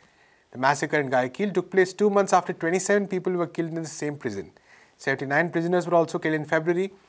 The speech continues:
during simultaneous riots in three prisons. An expert told A F P that Ecuador has been witnessing a steady rise in prison killings since two thousand seventeen.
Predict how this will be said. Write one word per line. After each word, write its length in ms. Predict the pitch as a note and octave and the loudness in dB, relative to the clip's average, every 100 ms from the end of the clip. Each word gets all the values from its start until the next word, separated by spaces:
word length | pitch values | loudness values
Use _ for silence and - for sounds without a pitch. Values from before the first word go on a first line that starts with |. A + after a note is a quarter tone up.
| _ | _
during 200 | D#3 D#3 | -6 -4
simultaneous 640 | D#3 D#3 E3 D#3+ E3 E3 C#3+ | 2 2 2 -2 -2 -4 0
riots 340 | C#3 C#3+ C#3+ | 2 2 -2
in 100 | D3 | -10
three 200 | C#3 B2+ | -6 -8
prisons. 500 | - - - - - _ _ _ _ - | -8 -14 -16 -20 -20 _ _ _ _ -6
An 80 | B2+ | -6
expert 400 | - - D3 D3 | -4 -2 0 2
told 180 | B2+ | 0
A 100 | A#2+ | 0
F 180 | B2+ - | -4 -4
P 120 | F#3 | -4
that 120 | F3 C#3+ | -2 -2
Ecuador 340 | - D#3+ E3 | 0 4 4
has 120 | D#3+ | 4
been 160 | D#3 D3 | -2 -4
witnessing 440 | C#3+ E3+ E3 F3+ | -4 -4 -4 -4
a 60 | D#3+ | -4
steady 300 | - D#3 F3+ | -4 0 4
rise 220 | E3+ E3+ | 4 4
in 120 | E3+ | -2
prison 260 | E3+ F3 F3+ | -2 -2 -2
killings 320 | F3 G3 G3 | 0 -2 -4
since 160 | E3 C#3 | -10 -8
two 100 | C3+ | -4
thousand 320 | B2+ B2 D#3+ | -2 -2 -6
seventeen. 480 | C#3+ A2+ - E2 | -6 -6 -10 -18